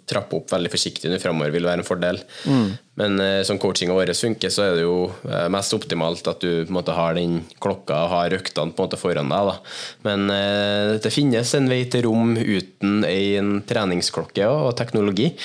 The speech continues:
Speaker 1: Man kan trene på skjønn og trene på følelsen og bare gjøre noe.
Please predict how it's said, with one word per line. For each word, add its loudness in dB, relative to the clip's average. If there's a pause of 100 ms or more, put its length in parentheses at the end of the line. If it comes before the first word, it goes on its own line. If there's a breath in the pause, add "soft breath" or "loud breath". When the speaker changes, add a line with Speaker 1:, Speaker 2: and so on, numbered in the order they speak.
(400 loud breath)
Speaker 1:
Man 2
kan 2
trene 0
på -2
skjønn 2
og 2 (200)
trene -2
på -2
følelsen 0
og 0
bare 2
gjøre 2
noe. 0